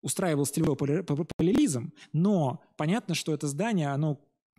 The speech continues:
было доступно, так сказать, по каким-то другим каналам, помимо официальной прессы архитектурной. И тут я хочу напомнить просто, что в С С С Р выходил журнал "Архитектура за рубежом". Я не знаю, как нужно ещё назвать журнал, чтобы объяснить, так сказать, да,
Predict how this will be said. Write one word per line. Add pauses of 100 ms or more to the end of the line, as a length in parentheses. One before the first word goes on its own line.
было
доступно,
так
сказать,
по
каким-то
другим
каналам,
помимо
официальной
прессы
архитектурной. (400)
И
тут
я
хочу
напомнить
просто,
что
в
С
С
С
Р
выходил
журнал
"Архитектура
за
рубежом".
Я
не
знаю,
как
нужно
ещё
назвать
журнал,
чтобы (1200)
объяснить,
так
сказать,
да,